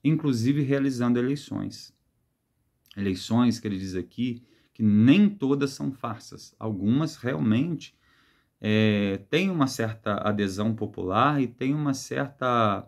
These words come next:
é, participação real e, e, é, e popularidade desses líderes autoritários. Eles atingem realmente uma popularidade.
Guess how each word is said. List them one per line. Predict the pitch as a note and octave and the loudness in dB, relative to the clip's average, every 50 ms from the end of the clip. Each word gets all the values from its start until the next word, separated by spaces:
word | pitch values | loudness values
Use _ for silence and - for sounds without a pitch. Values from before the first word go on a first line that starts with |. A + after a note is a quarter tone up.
| _ _ _ _ _ _ _ _ _ | _ _ _ _ _ _ _ _ _
é, | - A2 | -8 -6
participação | A2 - A2 A2 - - - A2+ A2 - - B2 C3+ | -4 -4 -4 -6 -8 -6 -6 -6 -4 -2 2 2 4
real | C3+ C3+ B2+ A2+ A2+ B2 C#3+ E3+ F3+ D3+ A2+ A2 - - | 4 4 4 6 6 6 6 4 4 2 0 -2 -6 -6
e, | - A#2 B2 C#3 E3 F3 E3+ D#3+ D3+ - G#2 A#2 A#2 A#2 A#2 A#2 A2+ A2+ A2+ A2 G#2+ G#2+ G#2 G#2 G2 F#2+ F#2+ G2 - - _ _ _ _ _ _ _ _ _ _ _ _ _ - | -4 -2 -2 -2 -2 -2 -4 -4 -4 -2 -2 0 0 0 0 0 0 0 0 2 2 2 2 0 0 -2 -4 -6 -10 -14 _ _ _ _ _ _ _ _ _ _ _ _ _ -8
e, | G#2 | -4
é, | G#2 G#2 G#2 A2 | 0 2 4 4
e | A2+ | 4
popularidade | A2+ D#3 D#3+ D#3 E3+ D#3+ D#3+ D#3 D#3+ D3 C3+ D3+ E3+ F#3 D#3+ C#3 | 2 2 0 0 2 2 4 4 4 4 4 4 4 4 2 0
desses | A#2+ B2 A#2 - - A2+ G#2 | -2 -4 -4 -4 -6 -8 -6
líderes | G2+ G2+ G2 F#2 F2+ F2+ F2+ F2+ - - - - - - - | -4 -4 -4 -2 -4 -4 -6 -6 -8 -10 -12 -14 -16 -16 -16
autoritários. | F#2+ F#2 - F#2+ F#2 F#2 F#2 - F2 E2 F2 - - - - - - - | -14 -10 -8 -6 -6 -6 -8 -8 -10 -10 -10 -12 -16 -20 -20 -20 -16 -14
Eles | G#2 F#2 F#2 - A2 | -12 -10 -8 -4 -2
atingem | G#2+ G#2+ - - - C3+ D#3+ D3+ C#3+ C3+ | -2 -2 -2 0 2 2 2 2 0 -2
realmente | A#2+ B2 A#2+ A2+ G2+ G#2 G#2+ A2 G#2+ G#2+ - | -2 0 2 4 4 6 4 4 2 0 -4
uma | G2 - | -8 -10
popularidade. | - - - - F2 F2+ F2 F2 F2 - - - - - - - _ | -10 -12 -14 -12 -12 -10 -10 -10 -12 -12 -16 -20 -20 -20 -20 -20 _